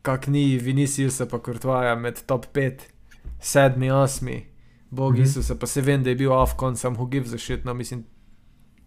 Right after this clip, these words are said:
Speaker 1: ko je k, no, res, it-, Mane, vsi imamo radi Maneja,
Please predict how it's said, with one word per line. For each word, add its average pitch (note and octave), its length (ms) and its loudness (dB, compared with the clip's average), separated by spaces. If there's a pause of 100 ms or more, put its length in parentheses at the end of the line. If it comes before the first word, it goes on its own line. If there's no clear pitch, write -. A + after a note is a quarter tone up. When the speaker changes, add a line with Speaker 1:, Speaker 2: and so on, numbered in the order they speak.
(160)
Speaker 1:
ko - 220 -2
je D3 120 4
k, C#3 140 -6 (100)
no, B2 200 -4
res, B2 420 -4 (100)
it-, C3 340 -12 (1500)
Mane, D3 720 2
vsi C#3+ 240 -4
imamo C#3 300 2
radi B2+ 240 0
Maneja, A2+ 520 -4